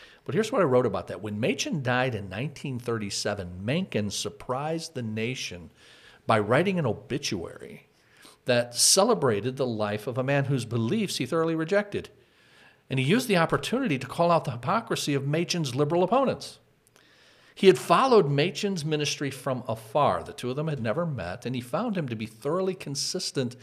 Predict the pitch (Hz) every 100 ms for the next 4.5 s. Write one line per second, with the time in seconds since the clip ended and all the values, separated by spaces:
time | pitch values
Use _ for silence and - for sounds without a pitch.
0 | - - - 135 139 - 131 110 120 117
1 | - 78 - - _ _ - - _ -
2 | 151 143 139 139 120 - - 262 160 139
3 | - 135 127 127 - - _ - 117 123
4 | 135 120 107 -